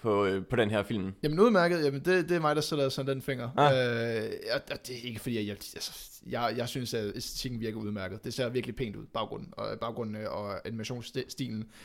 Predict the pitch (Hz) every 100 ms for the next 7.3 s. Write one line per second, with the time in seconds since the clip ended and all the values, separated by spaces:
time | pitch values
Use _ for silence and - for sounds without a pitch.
0 | - 156 143 202 165 151 151 156 151 117
1 | 110 107 90 101 - 147 143 - - 127
2 | - 175 190 143 131 123 120 127 127 -
3 | 127 113 120 135 127 117 110 147 139 -
4 | - 175 147 - - 151 165 214 170 151
5 | 147 151 147 127 - 139 - 127 110 127
6 | 196 120 113 120 - - _ _ _ -
7 | - 135 151